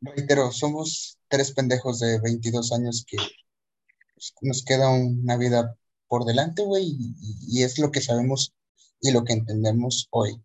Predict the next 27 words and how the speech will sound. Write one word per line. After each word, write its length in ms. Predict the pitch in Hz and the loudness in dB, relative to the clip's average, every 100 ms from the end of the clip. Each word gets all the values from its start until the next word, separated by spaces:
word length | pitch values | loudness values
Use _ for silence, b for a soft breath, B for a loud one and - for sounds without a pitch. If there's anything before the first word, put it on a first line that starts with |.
| _ | _
Y 160 | 139 139 | 2 4
obviamente 420 | 151 170 160 160 | 6 6 4 2
esto 220 | 160 170 | 0 0
es 240 | 170 - _ _ _ _ _ _ _ | -2 -6 _ _ _ _ _ _ _
sin 200 | - 135 | -2 4
haber 200 | 131 139 | 6 6
hecho 200 | 143 151 | 4 2
la 140 | 131 | 2
tarea 200 | 131 123 | 4 6
de 100 | 131 | 6
leer, 320 | 127 123 135 - | 6 4 4 2
porque 320 | 117 113 104 - _ _ | -8 -8 -12 -14 _ _
los 220 | 123 120 | -8 -2
tres 200 | 139 135 | 2 2
estamos 300 | - 143 143 | 2 2 2
estudiando 460 | - 127 131 131 123 | -2 2 2 2 -2
y, 160 | 117 113 | -2 -6
y, 240 | 113 110 110 - _ _ _ | -6 -6 -8 -14 _ _ _
y 100 | 127 | -2
es 120 | 135 | 0
muy 140 | 147 143 | 2 2
complicado, 680 | 147 139 131 - 139 135 | 0 -2 -2 4 4 4
güey, 220 | 127 127 120 - _ _ _ _ _ _ | 0 -2 -6 -18 _ _ _ _ _ _
este, 880 | 123 117 - - - 104 101 104 113 _ _ _ _ _ _ _ _ _ _ _ _ _ _ _ _ | -8 -6 -8 -10 -4 -2 -2 -6 -12 _ _ _ _ _ _ _ _ _ _ _ _ _ _ _ _
hacernos 420 | 131 143 135 143 | 2 4 4 4
un 120 | 143 127 | 2 2
tiempo 500 | 135 127 117 117 | 2 2 0 -2